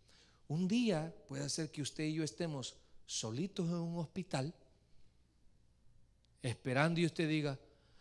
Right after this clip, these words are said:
"Nadie me viene a ver, aquí estoy solita".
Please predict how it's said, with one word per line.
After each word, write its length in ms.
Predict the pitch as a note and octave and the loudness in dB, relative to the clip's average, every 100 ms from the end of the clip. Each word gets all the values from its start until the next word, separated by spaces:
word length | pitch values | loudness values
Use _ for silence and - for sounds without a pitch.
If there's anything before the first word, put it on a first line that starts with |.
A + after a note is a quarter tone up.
| - | -12
"Nadie 680 | - F3 A3+ C#4+ D4 C#4+ C#4 | -2 4 6 6 6 8 6
me 200 | C4+ C4 | 4 4
viene 480 | A3+ A3 G3+ F#3 F#3+ | 6 6 6 6 4
a 120 | E3+ | 4
ver, 420 | C#3+ D3 D#3 E3 F#3+ | 4 0 0 -2 0
aquí 360 | F#3 - C#4 | 0 4 2
estoy 360 | C#4+ - C4 B3+ | 2 8 8 8
solita". 800 | - B3 A3 G3 A3 - D#3 | 6 6 8 6 6 4 0